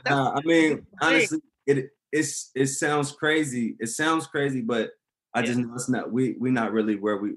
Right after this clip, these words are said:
Speaker 2: where we try and be at, you know what I mean? Like, it's,
Speaker 1: Okay.
Speaker 2: it's definitely opportunities out here, and it's, it's, it's ways for us to get more, like, it's,
Speaker 1: Mm-hmm.
Speaker 2: it's
Speaker 1: For sure.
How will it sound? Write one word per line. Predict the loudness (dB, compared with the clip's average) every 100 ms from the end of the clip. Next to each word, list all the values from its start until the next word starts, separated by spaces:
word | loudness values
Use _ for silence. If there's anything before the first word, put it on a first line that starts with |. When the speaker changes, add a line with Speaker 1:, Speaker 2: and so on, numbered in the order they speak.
| -8
Speaker 2:
where | -6 -6
we | -6 -16 -12
try | -8 -8
and | -6
be | -4
at, | -4 -8
you | -10
know | -8
what |
I | -6
mean? | -6
Like, | -6 -6
it's, | -6 -8
Speaker 1:
Okay. | -14 -14
Speaker 2:
it's | -12
definitely | -10 -6 -6 -4
opportunities | -6 -6 -4 0 0 -2 -6
out | -6 -6
here, | -6 -6
and | -8 -12
it's, | -14 -18 _ _ _ -12
it's, | -10 -10 -14 _ _ _ _
it's | -10 -6
ways | -2 -2 -2
for | -6
us | -6
to | -4
get | -4
more, | 0 0 0 -4
like, | -10 -14 -16
it's, | -14 -14 -16
Speaker 1:
Mm-hmm. | -14 -12
Speaker 2:
it's | -14 -16 _ _ _ _ _ _ _
Speaker 1:
For | -8
sure. | -4 -2 -2 -6